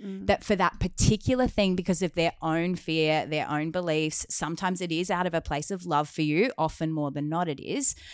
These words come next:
Speaker 2: um, they're not the people to share it with.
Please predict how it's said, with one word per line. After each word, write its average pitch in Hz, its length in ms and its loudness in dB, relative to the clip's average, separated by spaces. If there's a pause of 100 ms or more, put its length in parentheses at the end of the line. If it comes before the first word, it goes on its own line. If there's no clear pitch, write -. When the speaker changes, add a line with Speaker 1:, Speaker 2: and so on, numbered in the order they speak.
(240)
Speaker 2:
um, 147 460 0
they're 180 340 2
not 165 300 -4
the 165 100 -4
people 160 720 -6 (240)
to 160 100 -2
share 110 340 -2
it - 140 -8
with. - 380 -12